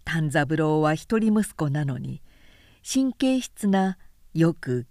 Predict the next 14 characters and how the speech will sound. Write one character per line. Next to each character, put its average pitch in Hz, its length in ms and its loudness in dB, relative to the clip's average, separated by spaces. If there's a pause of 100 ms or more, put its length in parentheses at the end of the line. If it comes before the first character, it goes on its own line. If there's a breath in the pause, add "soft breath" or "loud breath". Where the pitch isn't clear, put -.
気 - 140 -4
の 214 160 6
回 208 280 6
る 202 120 2
性 220 240 0
分 139 280 0
で、 117 180 -8 (680)
宇 247 100 4
野 226 140 6
に 196 180 4
対 208 280 -6
し - 120 -12
て 156 140 -2
も 143 260 -6